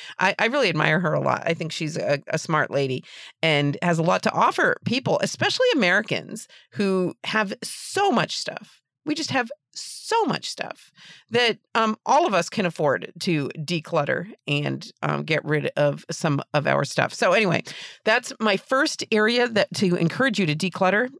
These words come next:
in the coming weeks, um, is your living space. And now I've got a couple of challenges for you. So the first challenge, and you knew this one's coming,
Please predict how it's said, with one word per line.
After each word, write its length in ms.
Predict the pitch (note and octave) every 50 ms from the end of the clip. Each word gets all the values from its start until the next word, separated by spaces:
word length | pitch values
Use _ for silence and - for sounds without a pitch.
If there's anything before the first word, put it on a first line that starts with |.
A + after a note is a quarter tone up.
| _ _
in 140 | - E3+ E3
the 60 | D#3
coming 260 | - F#3 F3 F3 D#3 D3+
weeks, 400 | D3 E3 A#3+ A#3 - - - - - - - - - - _ -
um, 360 | F3 D#3+ D3+ D3 C#3+ C#3 C3+ - -
is 180 | D#3+ F#3+ E3+ F3+
your 140 | F3+ F3+ E3
living 320 | E3 F3+ G#3 G#3 G3+ F#3
space. 360 | - - - C#3 B2+ - -
And 80 | D#3+ E3
now 200 | E3 D#3 D3+ A#2+
I've 120 | D#3+ E3
got 120 | G3+ F3 F3
a 40 |
couple 300 | - - A3+ A3+ C4 D4+
of 60 | D4+ -
challenges 520 | - B3+ G#3+ G3+ G#3 G3+ F#3 F3+ E3 D#3+
for 240 | - - D3 C#3+ C3+
you. 360 | A#2+ - B2+ - - G3+ G#3+ - - - - -
So 380 | - - B3 A3+ G#3+ G#3 G3+ -
the 140 | F#3+ A3 G#3+
first 440 | - - D4+ F4 F#4+ - - - - - E3+
challenge, 580 | - - F#3+ D3 C3 B2+ - F#2 G#3+ - - - -
and 180 | D#3+ D#3 D#3 E3
you 120 | F#3 F#3
knew 160 | F#3 F3 E3 D#3
this 180 | E3 D#3 -
one's 180 | D3+ C3+ C#3 -
coming, 360 | - C#3+ - - - F3+ F3